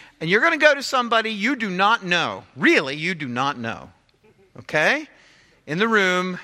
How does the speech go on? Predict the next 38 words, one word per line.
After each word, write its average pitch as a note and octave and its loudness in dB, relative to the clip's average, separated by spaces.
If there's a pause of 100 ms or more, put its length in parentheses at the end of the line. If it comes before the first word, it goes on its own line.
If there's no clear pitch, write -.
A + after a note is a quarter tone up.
(140)
and C#3+ -4 (180)
each C4+ 0
of A3+ 0
you G3+ 0
is F#3 -2
gonna D#3+ 0 (260)
welcome F#3 0
the F#3 -8
other, A#2+ -4 (100)
and B2 -10
then B2 -6
the C3 -2
other C3+ 0
will C3+ -4
welcome, B2 -2
you C3+ -6
welcome D3+ -4
that B2+ -6
person, B2+ -8
that A#2+ -8
person B2 -8
welcome A#2+ -8
you. A#2+ -4 (280)
And C#3 -6
then, D#3 -2
"How - -10
you C3+ -4
doing? G#3+ 2
Good C#3 -6
to A#2 -10
see G3 -6
you." F#3+ 2
And - -12
then F4 -10
see F4 -4
where E4+ -6
it E4 -10
leads. E4+ -6